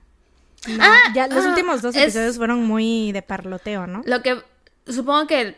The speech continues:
Speaker 2: vas a poner en tu dato feliz lo que estoy pensando en decir ahorita, ¿lo vamos a guardar para el final?
Speaker 1: No sé.
Speaker 2: Lo del martes, que fuimos a cierto lugar
Speaker 1: Mm,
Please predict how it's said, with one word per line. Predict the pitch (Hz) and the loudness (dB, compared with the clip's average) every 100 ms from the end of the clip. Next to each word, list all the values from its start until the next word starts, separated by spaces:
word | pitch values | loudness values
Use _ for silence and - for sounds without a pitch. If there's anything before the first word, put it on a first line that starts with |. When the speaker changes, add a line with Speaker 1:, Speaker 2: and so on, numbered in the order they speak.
| _ | _
Speaker 2:
vas | - 202 208 | -6 -4 -4
a | 254 | -6
poner | 220 214 | -6 -6
en | |
tu | 226 | -4
dato | 196 220 | -4 -4
feliz | 220 202 208 214 | -8 -8 -8 -6
lo | 214 | -8
que | 202 | -10
estoy | - 190 | -14 -12
pensando | 208 214 214 | -10 -10 -10
en | 214 | -10
decir | 175 196 | -10 -8
ahorita, | 202 208 277 | -8 -8 -8
¿lo | 302 | -6
vamos | 208 226 | -8 -8
a | |
guardar | 196 185 | -8 -8
para | 185 202 | -10 -14
el | |
final? | 180 175 330 - _ _ _ _ _ _ _ _ _ | -12 -14 -16 -20 _ _ _ _ _ _ _ _ _
Speaker 1:
No | 202 196 | -8 -8
sé. | 196 180 _ _ _ - | -10 -16 _ _ _ -12
Speaker 2:
Lo | 208 214 202 | -4 -2 -2
del | 196 190 185 180 | -4 -6 -8 -10
martes, | 185 202 294 320 - _ _ _ _ _ | -10 -10 -12 -14 -20 _ _ _ _ _
que | 196 185 185 | -12 -10 -8
fuimos | 202 208 277 - _ - | -10 -10 -12 -18 _ -14
a | 180 180 170 160 - | -10 -10 -12 -16 -14
cierto | 208 196 208 202 | -12 -12 -10 -10
lugar | 190 185 214 | -10 -14 -4
Speaker 1:
Mm, | 233 | 0